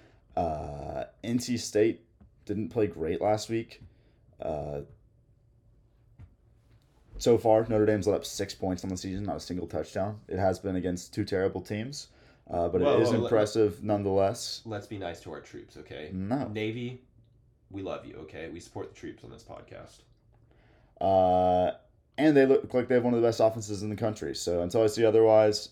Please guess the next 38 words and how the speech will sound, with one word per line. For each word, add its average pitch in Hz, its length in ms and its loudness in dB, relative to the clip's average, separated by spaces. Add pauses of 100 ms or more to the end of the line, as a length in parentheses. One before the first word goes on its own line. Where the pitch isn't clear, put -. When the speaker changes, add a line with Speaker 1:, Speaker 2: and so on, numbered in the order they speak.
Speaker 1:
uh, 73 400 -4 (100)
I, 85 540 0 (160)
I 82 300 -2
will 87 120 -2
be 87 140 -8
taking 87 720 -4 (320)
Notre 104 180 0
Dame 110 420 0
in 117 440 -4 (260)
up, 135 240 2
the 131 120 6
upright 135 340 4
win 135 180 2
and 107 220 -2
in 113 80 -4
the 104 80 -4
spread. 117 560 0
Though 101 120 4
I 98 60 4
will 104 160 4
say 107 240 2
this 95 160 -4
seems 101 220 -4
like 90 100 -6
a 87 60 -2
Vegas 85 400 -2
knows 82 180 -6
something 78 300 -10
game 76 240 -10
because 78 260 -10
I 85 200 2
would 85 140 0
assume 90 580 -6 (140)
the 90 80 -12
spread 78 280 -8
will 76 80 -12
be 76 140 -8
a, 71 80 -4